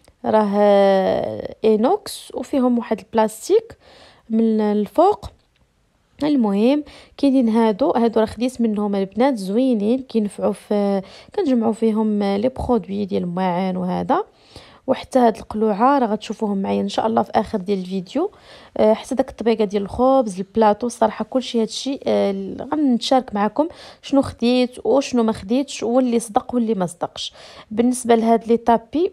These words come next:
ما لقيتش اللون اللي بغيت، بقات غير وحده، بقى غير هاد اللون صافي. هذا هو اللون اللي بقى، بقات غير هاد البياسه فيها ثلاثه،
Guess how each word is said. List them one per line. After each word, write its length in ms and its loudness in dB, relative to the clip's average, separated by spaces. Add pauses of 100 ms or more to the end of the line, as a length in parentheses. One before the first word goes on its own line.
ما 200 2
لقيتش 340 -8
اللون 200 0
اللي 160 -2
بغيت، 440 2 (100)
بقات 360 -6
غير 180 -4
وحده، 380 -2 (420)
بقى 180 0
غير 140 0
هاد 180 0
اللون 300 0
صافي. 480 0 (4000)
هذا 380 0
هو 180 0
اللون 260 0
اللي 160 -4
بقى، 360 2
بقات 280 -6
غير 160 0
هاد 100 0
البياسه 340 -2
فيها 340 -2
ثلاثه، 560 -2